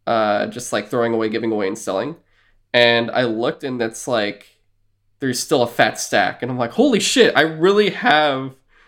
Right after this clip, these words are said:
like, t-shirts." The posters are just, there's so many, dude. I, it's insane how many I got. But at least, um,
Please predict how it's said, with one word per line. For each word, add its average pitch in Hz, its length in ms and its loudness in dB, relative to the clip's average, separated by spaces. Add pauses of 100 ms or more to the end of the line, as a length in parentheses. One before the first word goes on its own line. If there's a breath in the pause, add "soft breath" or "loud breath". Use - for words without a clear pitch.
(100)
like, 147 180 0
t-shirts." - 560 -8
The 139 120 -6
posters 185 500 -6
are 160 80 0
just, 165 260 -4
there's 156 180 -6
so 170 260 -2
many, 180 280 -2
dude. 110 280 -8 (200)
I, 131 60 -6
it's 131 300 -6
insane 135 580 -4
how 143 140 -4
many 127 220 -4
I 110 80 -4
got. 113 360 -6 (400 soft breath)
But 143 100 -2
at 101 100 -2
least, 135 340 -6
um, 117 640 -2